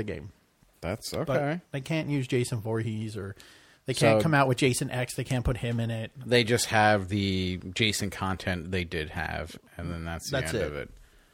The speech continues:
Speaker 2: That is so shitty.
Speaker 1: Yeah, it would be nice if they could get that contract back or do
Speaker 2: You know, even if
Speaker 1: something.
Speaker 2: they can still at least po-, fix the game. <laughs>
Speaker 1: Yeah,
Speaker 2: Like,
Speaker 1: that,
Speaker 2: polish
Speaker 1: they,
Speaker 2: it.
Speaker 1: they said that they're trying to, but I don't think they're trying really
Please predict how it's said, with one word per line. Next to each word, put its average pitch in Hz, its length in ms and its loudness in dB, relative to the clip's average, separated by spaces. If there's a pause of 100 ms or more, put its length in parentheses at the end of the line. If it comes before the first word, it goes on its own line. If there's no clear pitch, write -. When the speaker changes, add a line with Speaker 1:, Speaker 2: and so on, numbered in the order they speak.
(320)
Speaker 2:
That 208 160 -8
is 147 240 -6
so 98 340 -2
shitty. 82 520 -2 (200)
Speaker 1:
Yeah, 190 260 0
it 147 80 0
would 180 140 4
be 220 100 -2
nice 170 360 0
if 143 340 -4 (180)
they 147 300 -2
could 143 220 -4
get 139 160 0
that 120 140 0
contract 131 580 -2
back 123 340 0
or 110 60 -8
do 110 120 -4
Speaker 2:
You 156 60 6
know, 170 80 4
even 185 280 4
if 214 80 2
Speaker 1:
something. 156 40 -4
Speaker 2:
they 123 120 6
can 90 120 -2
still 95 300 2
at - 100 -4
least 85 180 -2
po-, - 120 -2 (100)
fix - 320 -4
the 101 80 -4
game. 104 320 -2
<laughs> - 40 -20 (180)
Speaker 1:
Yeah, 135 280 2
Speaker 2:
Like, 143 180 10
Speaker 1:
that, 151 200 4
Speaker 2:
polish 110 460 0
Speaker 1:
they, 175 160 6
Speaker 2:
it. - 140 6
Speaker 1:
they 285 140 4
said 381 340 -2
that 302 160 0
they're 220 120 0
trying 143 500 -2
to, 131 140 -2
but 123 120 4
I 135 80 2
don't 247 220 2
think 339 140 -14
they're 240 100 -4
trying 202 320 0
really 170 200 4